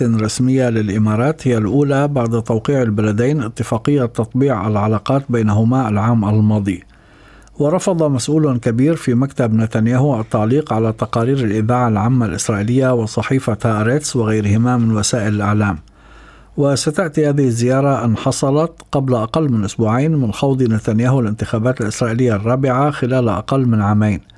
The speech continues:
وبحسب التقارير الإسرائيلية، سيلتقي نتنياهو بولي عهد أبو ظبي الشيخ محمد بن زايد آل نهيان في مطار أبو ظبي، قبل أن يعود إلى القدس لإجراء محادثات حول اللقاح المضاد لفيروس كورونا مع رئيس الوزراء المجري فيكتور أوربان.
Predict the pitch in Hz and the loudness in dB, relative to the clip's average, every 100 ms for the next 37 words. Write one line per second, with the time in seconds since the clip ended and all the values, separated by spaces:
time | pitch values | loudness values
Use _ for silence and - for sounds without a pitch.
0 | - - - - - - - 147 147 139 | -20 -20 -20 -20 -20 -20 -4 0 2 2
1 | 139 180 - 151 120 120 123 127 123 147 | 0 -2 -2 -2 -2 -4 -4 -2 0 0
2 | 113 110 104 123 104 117 139 143 143 123 | 0 -4 -2 -2 0 0 2 0 0 0
3 | 131 139 120 110 104 98 110 120 131 147 | 0 -2 -2 0 0 0 0 2 2 2
4 | 139 117 110 131 120 113 120 98 101 104 | 0 0 2 2 2 2 0 0 0 0
5 | 107 135 143 104 - 120 117 110 127 123 | 0 0 0 0 -2 -2 0 -2 0 0
6 | 110 104 107 110 120 104 101 113 104 107 | 0 0 0 2 0 0 -2 0 2 2
7 | 110 127 160 - 117 107 - 120 98 101 | 2 2 0 0 0 0 0 -2 0 0
8 | 107 98 120 151 165 165 - - - - | 0 2 0 2 0 -2 -16 -20 -20 -8
9 | 180 175 165 143 135 156 123 117 107 - | -2 0 2 2 2 0 0 0 -2 -2
10 | 156 160 - 127 107 117 139 117 107 - | -4 -4 -2 0 0 0 0 0 0 0
11 | 110 101 - 131 147 135 - 120 113 104 | -2 -2 -2 -2 0 -2 0 0 0 -2
12 | - 131 - 113 104 101 120 127 117 101 | -2 -4 0 0 0 2 0 0 -2 -2
13 | 117 113 104 - 107 117 135 143 143 113 | 0 0 -2 -4 0 0 2 0 0 0
14 | 104 104 131 - 117 104 113 117 104 107 | 0 0 -2 0 0 0 0 0 0 0
15 | 104 107 113 139 131 110 127 - 123 98 | 2 0 2 0 0 -2 -4 -2 -2 0
16 | 110 107 101 | -2 0 -2